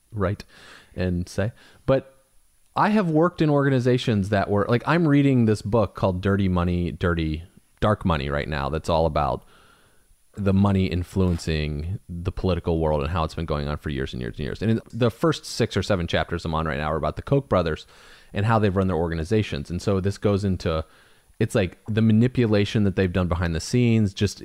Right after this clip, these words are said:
it's like, we'll just pay the fines. Like, the big banks do this too, is, like, they'll just pay the fifty million dollar fine because they're making three billion dollars in profit.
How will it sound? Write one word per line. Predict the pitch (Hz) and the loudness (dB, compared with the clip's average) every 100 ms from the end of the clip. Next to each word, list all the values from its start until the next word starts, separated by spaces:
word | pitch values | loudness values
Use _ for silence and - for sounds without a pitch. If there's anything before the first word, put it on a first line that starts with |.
| - | -4
it's | 98 - | -4 0
like, | 101 87 | 0 2
we'll | 107 107 | 4 4
just | 95 92 | 2 -2
pay | - 104 | 0 2
the | 92 | 0
fines. | - 104 95 95 95 | -2 0 2 2 2
Like, | 101 110 | 0 -2
the | |
big | 107 151 120 | 0 0 0
banks | 104 104 | 0 0
do | - | 0
this | 90 80 | 0 -2
too, | - 95 71 | -2 -2 0
is, | 73 | -2
like, | 78 - - - - - | -4 -4 -20 -20 -10 -2
they'll | 113 | 0
just | 110 | 0
pay | - 110 | 0 2
the | 107 | 2
fifty | 98 98 - | 0 -2 -2
million | 95 92 92 87 | 0 0 0 2
dollar | 85 82 | 2 0
fine | - 82 82 85 | 0 -2 0 0
because | 95 101 | 0 0
they're | 98 95 | 2 2
making | 92 95 90 85 | 2 0 -2 -2
three | - - 113 | -6 0 0
billion | 90 101 95 92 | 2 2 2 2
dollars | 85 82 82 | 2 0 0
in | 82 | -4
profit. | - 95 - - | -2 -2 -2 -8